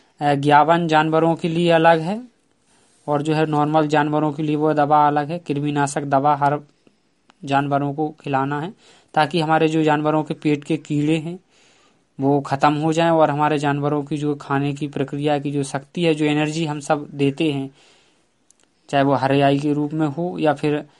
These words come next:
अ, भूसा के रूप में हो या फिर दाने के रूप में,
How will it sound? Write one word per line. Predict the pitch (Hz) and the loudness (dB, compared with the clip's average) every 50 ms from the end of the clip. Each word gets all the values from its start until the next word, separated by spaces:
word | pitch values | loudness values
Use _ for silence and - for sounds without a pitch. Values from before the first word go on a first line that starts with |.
| _ _ _ _ _ _ - | _ _ _ _ _ _ -2
अ, | 139 139 | 0 0
भूसा | 139 131 131 135 151 147 147 | 0 0 -2 0 2 2 2
के | 139 156 156 | 2 2 0
रूप | 156 160 151 165 | 0 0 -2 -2
में | 165 160 | -2 -4
हो | 151 151 165 170 | -2 0 0 0
या | 160 160 151 | 2 2 2
फिर | 143 143 156 | 0 0 -4
दाने | 151 139 139 131 131 135 135 | 0 0 2 2 2 2 0
के | 131 131 120 | 0 -2 -4
रूप | 120 117 113 120 | -4 -6 -8 -8
में, | 117 117 | -10 -12